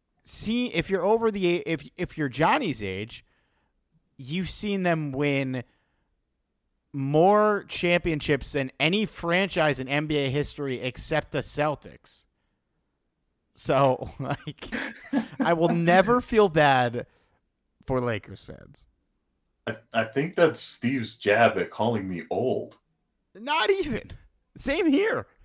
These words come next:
Speaker 1: <laughs> I was born in, uh, yeah, born in ninety-three. I've,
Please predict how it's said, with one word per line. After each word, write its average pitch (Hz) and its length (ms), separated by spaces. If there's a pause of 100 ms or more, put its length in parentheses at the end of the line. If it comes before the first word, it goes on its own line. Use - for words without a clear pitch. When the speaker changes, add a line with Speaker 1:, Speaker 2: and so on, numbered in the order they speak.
(720)
Speaker 1:
<laughs> - 20 (2250)
I 214 120
was 240 100
born 226 220
in, 127 220
uh, 120 260
yeah, 156 200
born 156 240
in 139 80
ninety-three. 175 640
I've, 165 180